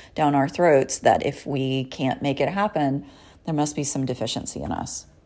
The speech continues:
I still like to prove to my husband that I can carry heavy boxes. Like, whenever we've moved houses or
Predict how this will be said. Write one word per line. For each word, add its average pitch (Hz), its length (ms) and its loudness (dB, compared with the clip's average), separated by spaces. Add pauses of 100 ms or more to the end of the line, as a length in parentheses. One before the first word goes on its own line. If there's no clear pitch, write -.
(120)
I 139 200 4
still - 260 2
like 147 200 4
to 170 80 -4
prove 143 240 -2
to 175 60 -2
my 151 120 0
husband 156 400 0
that 139 140 2
I 135 180 2
can 139 200 -4
carry 127 320 -2
heavy 120 260 -2
boxes. - 580 -4
Like, 135 180 0
whenever 143 360 0
we've 143 260 -2
moved 135 540 0
houses 196 920 2
or 123 600 0